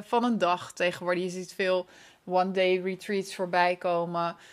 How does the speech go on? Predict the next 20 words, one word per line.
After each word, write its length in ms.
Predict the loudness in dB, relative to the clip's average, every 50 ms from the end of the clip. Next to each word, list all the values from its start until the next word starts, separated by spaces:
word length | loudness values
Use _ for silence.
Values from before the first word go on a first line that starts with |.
| -20 -16 -8
eh, 220 | -4 -2 -2 -2
van 200 | -2 -2 -2 -2
een 140 | 0 2 4
week. 460 | 6 8 8 8 6 4 0 -4 -8
Dus 200 | -6 -6 -6 -8
er 240 | -6 -2 0 0 0
zijn 420 | 2 4 4 4 2 0 -2 -6
zo 320 | -2 0 4 4 4 4 4
ontzettend 800 | 2 -2 -4 -6 -6 -6 -6 -2 0 0 0 0 -2 -6 -8 -6
veel 240 | -2 -2 0 0 -2
variabelen 880 | 0 0 0 2 2 2 2 4 4 4 2 2 -2 -2 -2 -4 -4 -2
waarop 320 | -2 -2 -2 -2 -4 -6 -6
je 120 | -8 -10
kunt 520 | -8 -8 -6 -6 -6 -6 -6 -8 -10 -12 _ _ _ _ _ _ _ _ _
variëren. 920 | _ -2 0 2 2 2 0 -2 0 2 2 2 2 0 0 -2 -4 -8 -10 -12 _ _ _ _ _ _ _ _ _ _ _ _ _ _ _ _ _ _ _ _ _ _ _ _ _ _ _ -20 -20 -20 -20 -20 -20 -20 _ _ -20 -20 -12 _ 2
Ehm, 560 | 4 6 8 8 8 6 6 2 0 -2 -4 -6 -10 _ -18 -18 -18 -20 _ _ _ _ -2
en 140 | 0 0
het 220 | 2 0 -2 -2 0
belangrijkste 720 | 2 6 6 6 6 8 6 6 6 6 2 -4 -8 -4
is 320 | -2 -2 -2 -2 -4 -8